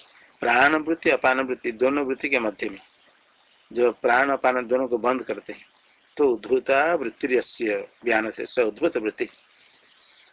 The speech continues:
वीर्यवत कर्म करता, वीर्यवत कर्म करने के लिए बहुत बड़े पत्थर को उठाना है,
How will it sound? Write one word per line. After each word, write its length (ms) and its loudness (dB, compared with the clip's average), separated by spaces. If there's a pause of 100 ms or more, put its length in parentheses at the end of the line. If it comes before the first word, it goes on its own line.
वीर्यवत 500 2
कर्म 300 0
करता, 400 -4 (520)
वीर्यवत 480 2
कर्म 320 0
करने 240 -4
के 120 -12
लिए 120 -16 (1300)
बहुत 340 0
बड़े 220 2
पत्थर 380 -2
को 120 -8
उठाना 280 -4
है, 160 -16